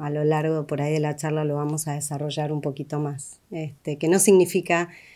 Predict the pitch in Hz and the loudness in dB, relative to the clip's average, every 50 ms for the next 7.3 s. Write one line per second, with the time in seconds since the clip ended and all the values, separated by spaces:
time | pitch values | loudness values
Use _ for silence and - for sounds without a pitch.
0 | - _ _ _ _ - 151 147 151 156 156 151 151 - - 175 131 - - - | -20 _ _ _ _ -6 -4 -2 -2 0 -2 -2 -4 -6 -8 -10 -10 -6 2 4
1 | 165 165 165 - - 160 156 160 156 156 156 160 156 - 156 147 143 165 160 156 | 4 4 4 2 0 2 2 2 2 2 2 0 0 0 -2 -2 0 0 2 2
2 | 160 156 156 151 156 160 160 160 156 151 160 156 156 147 - 160 156 156 156 165 | 2 2 2 2 2 4 2 2 2 0 0 0 0 0 0 0 -2 0 0 0
3 | 190 185 165 151 143 - 143 - - 147 147 143 143 143 147 147 143 143 151 147 | 0 0 0 -2 -2 -4 -6 -4 -4 -4 -2 -2 -2 -2 -2 -2 -4 -4 -4 -4
4 | 143 139 135 147 156 143 143 147 156 151 143 147 143 143 143 147 151 165 180 220 | -4 -6 -6 -8 -10 -10 -10 -10 -8 -6 -6 -4 -2 -2 -2 0 0 2 2 2
5 | 254 - - _ - - - - - _ _ _ - 160 170 - - - 226 226 | 0 -2 -4 _ -14 -20 -20 -20 -20 _ _ _ -2 0 0 0 2 4 4 4
6 | 226 - 214 196 190 185 190 196 196 202 196 - 190 175 170 165 165 160 156 151 | 4 4 4 6 4 4 2 2 0 0 0 0 2 2 2 2 2 0 0 -2
7 | 147 147 147 143 143 | -2 -2 -4 -6 -8